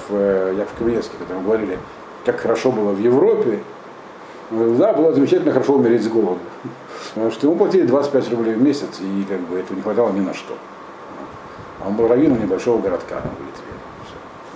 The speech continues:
Постепенно это все отстроилось. Э, и, и О У,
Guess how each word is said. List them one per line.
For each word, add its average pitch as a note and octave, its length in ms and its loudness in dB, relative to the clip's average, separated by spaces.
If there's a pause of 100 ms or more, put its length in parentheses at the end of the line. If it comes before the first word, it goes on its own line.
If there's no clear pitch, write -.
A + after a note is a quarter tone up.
(140)
Постепенно G#3+ 440 2
это D#3+ 160 4
все D#3 200 2
отстроилось. - 800 0 (1120)
Э, A2+ 400 2 (140)
и, F#3 500 4 (380)
и D3 80 6
О D3+ 60 6
У, F3 540 6